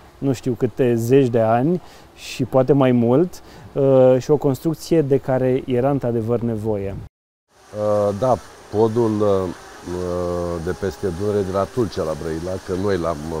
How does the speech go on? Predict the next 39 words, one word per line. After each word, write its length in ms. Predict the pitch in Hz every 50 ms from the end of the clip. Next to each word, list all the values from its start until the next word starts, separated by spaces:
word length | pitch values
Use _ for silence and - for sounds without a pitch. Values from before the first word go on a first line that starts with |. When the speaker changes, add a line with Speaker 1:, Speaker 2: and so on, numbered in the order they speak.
| 71 -
Speaker 2:
promovat. 260 | 82 85 127 - -
Speaker 1:
Așa 120 | 139 127
este. 280 | 117 107 - - 123 - 82 87 87
Speaker 2:
Eu 160 | 90 90 90 90
le 60 | -
iau 120 | 104 98
întotdeauna 480 | 101 92 80 98 90 90 90 95 98 92
invers. 360 | 85 85 92 92 113 113 101
Uh, 880 | - - - - - - - - - - - - - 85 87 90 87 87
îmi 80 | 85 90
place 320 | - 107 120 110 - 110 98
să 160 | - 104 98
spun 340 | 87 - - 110 107 110 98
și 160 | - - -
să 140 | 78 98 95 87 -
cred 180 | 113 113 113 107 82 - - - -
și, 80 | - 90
uh, 680 | 90 92 92 92 85 80 87 90 90 87 85 82 85 85 -
chiar 120 | 107 98
așa 260 | 95 92 - - 98 90 95 110
este, 280 | 113 - - - 107 -
că 80 | - 107
noi 140 | 107 110
am 100 | 107 101
fost, 300 | 92 - 104 107 95 - - -
uh, 60 | 101 101 98 90 - - - - - - - - - 90 95 98 98 98 98 107
inițiatorii, 760 | 110 107 92 - 107 98 95 92 - 104 104 104 110 113 101 -
cei 120 | - 101
de 80 | 104 95
la 140 | 90 87 85 -
Tulcea, 480 | - 101 98 98 80 - 113 117 110 107
uh, 840 | 107 - - - - - - - - - 90 98 98 101 101 98 82 69 - -
pentru 220 | 107 98 87 98 90 82
promovarea 400 | 92 92 92 92 82 95 98 95
acestei 360 | 92 - - 110 95 - 104
investiții, 640 | 98 92 85 92 87 - - 117 107 - - 135 143 123
uh, 960 | - - - - - - - - - - - - - - - 113 123 120 110
despre 380 | 107 127 117 - - - 123 107 -
care, 280 | 135 135 143 143 151